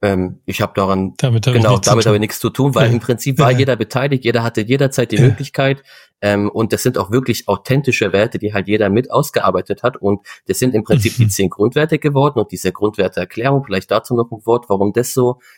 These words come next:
Speaker 1: besonders ist. Im Prinzip hat jetzt jeder Mitarbeitende auch durch die eigenhändige Unterschrift auf einer sogenannten
Speaker 2: Okay.
Speaker 1: Grundwerteerklärung sich dazu bereit erklärt und verpflichtet, diese Grundwerte auch im Alltag zu leben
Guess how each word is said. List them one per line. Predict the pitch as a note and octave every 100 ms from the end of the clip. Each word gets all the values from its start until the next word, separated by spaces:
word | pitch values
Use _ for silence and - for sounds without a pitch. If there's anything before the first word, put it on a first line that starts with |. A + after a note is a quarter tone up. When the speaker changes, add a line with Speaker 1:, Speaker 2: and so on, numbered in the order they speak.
| -
Speaker 1:
besonders | A2 A2 A2 A#2
ist. | A#2 A#2+ - _ _ _ _ -
Im | A2
Prinzip | A#2 A2 - C#3 _ _ _
hat | - A#2+ A#2
jetzt | -
jeder | G#2+ C3 D#3+ E3
Mitarbeitende | C3 D3 C3 C3+ C3+ C3+ C3 _ _ _ _
auch | G#2 G#2+ -
durch | G#2+ F#2+
die | - F2+ _ -
eigenhändige | A#2+ C#3+ C#3 A#2+ G#2+ F2+
Unterschrift | G#2+ D3 C#3 - E3 - _ _ _ -
auf | A2+ -
einer | G2+
sogenannten | G2+ G#2+ G#2+ G#2 -
Speaker 2:
Okay. | A2
Speaker 1:
Grundwerteerklärung | A#2+ B2 A#2+ A#2 - A#2 A2+ B2+ - - _
sich | - A2+
dazu | - - F2
bereit | F2 F2+ A#2+ E3+
erklärt | F3 D3 C#3
und | G2
verpflichtet, | G2 - B2+ B2+ A2+
diese | - G#2+
Grundwerte | - G#2+ A2 F#2 - -
auch | F2+
im | F2+
Alltag | - F#2+ F#2 -
zu | -
leben | E2 F2 F2